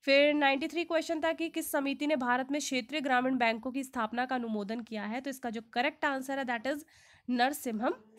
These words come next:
समिति। नरसिम्हम समिति ने भारत में क्षेत्रीय ग्रामीण बैंकों की स्थापना का अनुमोदन किया है। फिर ये आपका रीजनिंग का क्वेश्चन था। फिर उसका नाइंटी फ़ाइव क्वेश्चन जो आया था कि भारत के प्रतीक चिन्ह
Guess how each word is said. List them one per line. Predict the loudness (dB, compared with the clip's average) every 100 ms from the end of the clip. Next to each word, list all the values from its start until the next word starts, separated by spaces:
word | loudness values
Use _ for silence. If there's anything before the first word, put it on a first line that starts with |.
| 0
समिति। | 2 2 0 -4 -10
नरसिम्हम | -4 -4 -2 -2 -2 -2
समिति | 0 -2 -2 -4 -6
ने | -4 -2 -4 -8 -20 _
भारत | -4 0 0 0
में | -2
क्षेत्रीय | -2 -2 -2 -4
ग्रामीण | 0 0 2 0
बैंकों | 0 -2 -4 -4
की | -4
स्थापना | -4 -4 -4 -2 -4
का | 0 0
अनुमोदन | 0 -2 -2 -4 -2 -2 -4 -10 _
किया | -4 -4
है। | -4 -8 -16 _ _ _ _ _ _ _ _ _ _ _ _
फिर | _ -6 -2
ये | 0
आपका | 2 0 -2 0 0
रीजनिंग | 0 -2 0 0 0
का | 0 0
क्वेश्चन | -2 -2 -2 -2
था। | 0 0 0 -2 -12 -20 -20 _ _ _ -18 -8
फिर | -4 -4 -4 -10 _ _ _ _ _ _
उसका | -6 0
नाइंटी | 0 0 0
फ़ाइव | 0 2
क्वेश्चन | 2 0 0 0
जो | 0
आया | 0
था | 0
कि | -2
भारत | 0 0 2
के | -2
प्रतीक | -4 -2 -2 -2 _ -6
चिन्ह | -2 -2